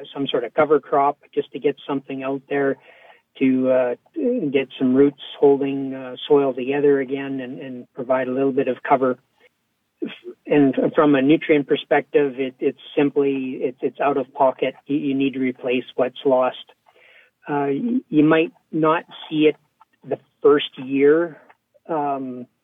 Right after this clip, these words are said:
but th-, there will be impact in, in within two years for sure. Uh, sometimes there can be a bit of a lag, lag effect.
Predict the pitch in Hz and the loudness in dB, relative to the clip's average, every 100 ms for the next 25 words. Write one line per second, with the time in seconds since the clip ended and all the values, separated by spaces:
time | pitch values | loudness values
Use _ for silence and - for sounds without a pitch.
0 | _ _ - 127 - - - - 349 311 | _ _ -4 0 0 0 -20 -18 -6 -2
1 | 247 147 131 214 147 147 143 160 147 139 | -2 -4 -8 -2 4 6 6 4 4 0
2 | 139 135 131 131 135 _ 135 151 139 131 | 0 -4 -4 -2 -2 _ -12 -10 -12 -12
3 | 127 - _ _ _ - 143 143 151 143 | -14 -16 _ _ _ 2 2 4 2 2
4 | - 143 131 131 131 - - 120 - 117 | -2 -2 -2 -2 -4 -6 -8 -6 -4 -2
5 | 104 - _ _ _ _ _ _ 135 127 | -4 -10 _ _ _ _ _ _ -10 -8
6 | 120 170 151 165 151 143 - 147 139 143 | -2 0 2 0 0 0 2 2 2 -4
7 | 135 135 123 127 127 127 127 127 120 120 | -2 -2 -2 -4 -2 -2 -2 -6 -8 -14
8 | - _ 143 127 123 - 127 123 | -18 _ 0 0 0 -2 -2 -4